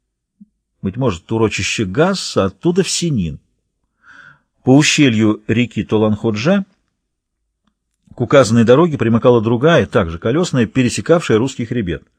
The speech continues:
По другим же сведениям, по ущелью реки Бостан-Туграк в районе обеих рек хребет Русский, как говорят, несколько понижается. Оба эти пути давно заброшены и испорчены временем, но до сих пор еще, как говорят, по ним валяются ободки колес, железо от телег, иногда и верблюжьи кости.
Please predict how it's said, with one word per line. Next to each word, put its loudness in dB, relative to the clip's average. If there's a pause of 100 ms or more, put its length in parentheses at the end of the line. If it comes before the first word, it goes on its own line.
(1120)
По -2
другим 0
же -4
сведениям, 0
по -4
ущелью 0
реки -2
Бостан-Туграк -2
в -4
районе 0
обеих -2
рек -4 (340)
хребет 0
Русский, -6
как -6
говорят, -2
несколько -6
понижается. -4 (1200)
Оба 4
эти 0
пути -2
давно 4
заброшены 4
и 4
испорчены 0
временем, 2
но 2
до -4
сих -8
пор 0
еще, -4
как -2
говорят, 0
по 0
ним 2
валяются 2
ободки 0
колес, 0
железо 0
от -4
телег, -4
иногда -4
и -2
верблюжьи -4
кости. -10